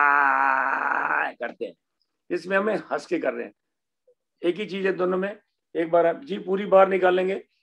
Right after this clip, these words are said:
आपके ऐसा ना करने से और बड़े फायदे हो रहे हैं, थोड़ा लंबी बात हो जाएगी। आपके जो, अ, oral cavity है, आपकी tongue की exercise हो रही है, tongue protrude करें, tongue की, tongue करने से उसके बाद और ज्यादा फायदे हो रहे हैं। उसके अंदर आपके जो taste बड है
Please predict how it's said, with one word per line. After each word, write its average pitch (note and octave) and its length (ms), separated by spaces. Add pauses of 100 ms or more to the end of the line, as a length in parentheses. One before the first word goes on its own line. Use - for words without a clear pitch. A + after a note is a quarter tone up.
(220)
आपके F3+ 280
ऐसा G#3 300
ना F#3+ 180
करने F#3+ 260
से G#3 120
और F3+ 260
बड़े G3 180
फायदे E3+ 260
हो D#3+ 80
रहे D3 120
हैं, B2+ 80
थोड़ा D3 220
लंबी D3+ 280
बात D#3+ 200
हो D3+ 100
जाएगी। D#3+ 280 (280)
आपके F3 320
जो, G3+ 340 (300)
अ, E3 260
oral G#3 300
cavity F3+ 380
है, C#3 180 (920)
आपकी E3+ 280
tongue G3+ 260
की G#3 100
exercise F#3+ 500
हो D3+ 100
रही C#3 140
है, A2 120 (220)
tongue F3+ 200
protrude F#3 340
करें, F#3 200
tongue F3 200
की, E3 100 (640)
tongue G3+ 160
करने G3+ 240
से G#3 160
उसके F#3 280
बाद D3 200
और D#3+ 280
ज्यादा F#3 240
फायदे E3+ 260
हो E3 80
रहे E3+ 120
हैं। E3+ 60
उसके E3 200
अंदर F3 180
आपके E3+ 240
जो E3 260 (320)
taste G#3 280
बड E3+ 240
है C#3 180